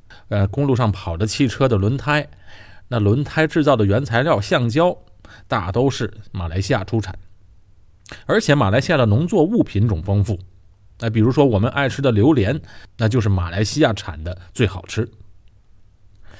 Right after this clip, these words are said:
从八十年代开始啊，马来西亚的经济就开始腾飞，那时的很多的产品和电器啊，都产在马来西亚。那个年代啊，Made in China 还没有开始，几乎马来西亚就被称为亚洲第五小龙了。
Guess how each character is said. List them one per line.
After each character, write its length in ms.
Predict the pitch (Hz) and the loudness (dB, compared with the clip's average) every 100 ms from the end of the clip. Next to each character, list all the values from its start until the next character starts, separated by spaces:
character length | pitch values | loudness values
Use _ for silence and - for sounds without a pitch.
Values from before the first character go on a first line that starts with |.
| - - - | -20 -20 -10
从 220 | - 202 | 0 4
八 160 | 208 226 | 6 6
十 100 | 180 | 6
年 160 | 123 | 4
代 120 | 113 95 | 6 4
开 160 | 104 | 4
始 140 | 98 80 | 2 -2
啊， 200 | 73 87 | -8 -2
马 160 | 90 | 0
来 120 | 90 | 0
西 120 | 107 127 | 0 0
亚 60 | |
的 100 | 113 | 0
经 200 | 113 117 | 0 0
济 120 | 113 | 0
就 100 | 98 | 0
开 160 | 104 104 | 0 -2
始 100 | 95 | -2
腾 220 | 87 85 | -6 -4
飞， 220 | 92 104 - - - - - | 0 0 -2 -16 -20 -20 -20
那 240 | - 165 190 | -4 2 2
时 160 | - 113 | 2 2
的 100 | 107 | 0
很 340 | 92 90 78 | 0 -6 -4
多 140 | 117 | 0
的 100 | 127 | 2
产 280 | 110 - 104 | 0 0 -2
品 180 | 117 85 | -2 -2
和 140 | 87 | -2
电 200 | 104 131 | 0 0
器 240 | 101 170 123 | 0 2 0
啊， 240 | 90 - - | 0 -10 -4
都 240 | 127 131 | -2 -2
产 300 | - - 85 | -4 -10 -10
在 160 | 87 92 | -6 -6
马 220 | 80 78 | -6 -10
来 120 | 78 | -8
西 180 | 92 123 | -4 -2
亚。 140 | 120 - - - - - - - - - - - | -2 -4 -20 -20 -20 -20 -20 -20 -20 -20 -20 -8
那 140 | 113 | -2
个 80 | 104 | 0
年 160 | 87 87 | 0 0
代 140 | 95 | 0
啊， 160 | 87 82 - - - | -2 -8 -20 -20 -10
Made 280 | 104 113 110 | 0 2 4
in 80 | 101 | 2
China 380 | 98 104 101 90 | 2 2 2 -2
还 140 | - 90 | -6 -2
没 100 | 92 | 0
有 80 | |
开 200 | 87 95 | 0 0
始， 200 | 95 - - _ _ | -2 -4 -16 _ _
几 240 | - - 202 | -10 -4 0
乎 180 | 202 208 | 2 2
马 180 | 113 | 2
来 140 | 95 107 | 2 0
西 160 | - | 0
亚 120 | 131 117 | 0 2
就 120 | 117 | 2
被 200 | 104 98 | 0 0
称 200 | 110 107 | 0 0
为 220 | 95 98 | 0 -2
亚 220 | - 127 101 | -2 0 0
洲 160 | 123 | 0
第 200 | 123 135 | 0 0
五 180 | 82 92 | 0 -2
小 220 | - 78 | -2 -4
龙 200 | 78 76 | -6 -4
了。 140 | 95 | -4